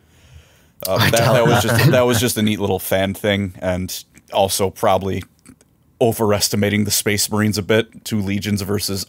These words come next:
Speaker 1: all of the hive <laughs> fleets ever.
Speaker 2: I, I
Speaker 1: Uh,
Speaker 2: do have
Speaker 1: but
Speaker 2: a theory that, that the, the Rangdang Xenocides were so bad because the,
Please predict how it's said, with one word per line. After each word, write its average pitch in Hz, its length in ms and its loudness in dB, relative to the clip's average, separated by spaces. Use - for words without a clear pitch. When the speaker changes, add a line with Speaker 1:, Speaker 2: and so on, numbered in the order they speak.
Speaker 1:
all 107 240 0
of 101 120 0
the 98 100 2
hive 98 260 0
<laughs> - 20 -4
fleets - 580 -4
ever. 107 340 -6
Speaker 2:
I, 123 60 4
I 113 260 4
Speaker 1:
Uh, - 40 4
Speaker 2:
do 117 200 2
have 95 100 2
Speaker 1:
but - 100 -10
Speaker 2:
a - 60 -20
theory 104 160 2
that, 101 140 -2
that 104 160 -2
the, 95 380 0
the 107 140 2
Rangdang 101 520 4
Xenocides 95 920 2
were 101 160 4
so 95 300 2
bad 92 480 0
because - 680 0
the, 104 280 4